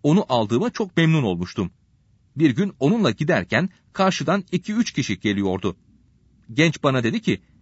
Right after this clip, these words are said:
"Efendim, ben Fas emirinin oğluyum. Bu gelenler babamın adamları. Beni buldular. Senden beni satın almak isterler. Sen iyi bir insansın. Onlara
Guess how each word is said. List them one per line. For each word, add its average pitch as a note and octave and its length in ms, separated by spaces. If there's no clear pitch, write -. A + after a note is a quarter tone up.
"Efendim, C#3 420
ben F#3 280
Fas - 440
emirinin D3 560
oğluyum. A#2+ 440
Bu F#3 120
gelenler D3 540
babamın D3+ 400
adamları. G#2 540
Beni C#3+ 240
buldular. G#2+ 380
Senden D3+ 520
beni E3 260
satın F3 280
almak F2+ 320
isterler. F#2 460
Sen D#3 280
iyi G3 200
bir A#2+ 100
insansın. G2 580
Onlara F#3+ 380